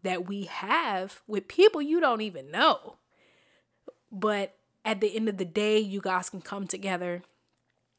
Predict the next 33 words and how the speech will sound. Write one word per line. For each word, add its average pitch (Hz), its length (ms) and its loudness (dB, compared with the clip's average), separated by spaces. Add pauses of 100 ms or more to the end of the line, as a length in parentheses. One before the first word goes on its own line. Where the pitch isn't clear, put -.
(120)
and 196 180 -4
get 214 220 4
through 208 100 0
what, 196 400 2
whatever 226 380 4
it 196 80 2
is 175 140 -2
that's 165 160 -4
going 170 240 -8
on. 143 80 -14
You 151 60 -16
can - 140 -20
party 214 300 0
together, 208 400 0
you 196 160 -4
can 160 140 -16
go 165 100 -8
to 151 80 -14
church 208 300 -2
together, 202 320 -2
you 214 140 -6
can 226 140 0
do 208 160 -4
all 233 300 6
these 254 200 -2
things 214 220 -6
together. 196 580 -2 (540)
And 190 360 -6
that 214 480 -2
moment 196 460 -2
in 175 120 -6
time 190 800 0 (600)
will, 185 680 -4